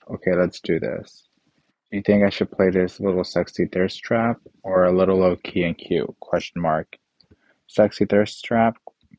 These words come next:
point, period, low key and cute. Mm, I think since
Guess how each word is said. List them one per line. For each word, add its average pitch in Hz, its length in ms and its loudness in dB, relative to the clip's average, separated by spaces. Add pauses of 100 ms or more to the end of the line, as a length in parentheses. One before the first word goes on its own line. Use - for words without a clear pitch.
point, - 260 -10
period, 107 540 2 (260)
low 98 180 2
key - 260 -2
and 90 120 -2
cute. - 540 -6 (1040)
Mm, 104 420 2
I 107 120 -2
think 147 280 2
since - 540 0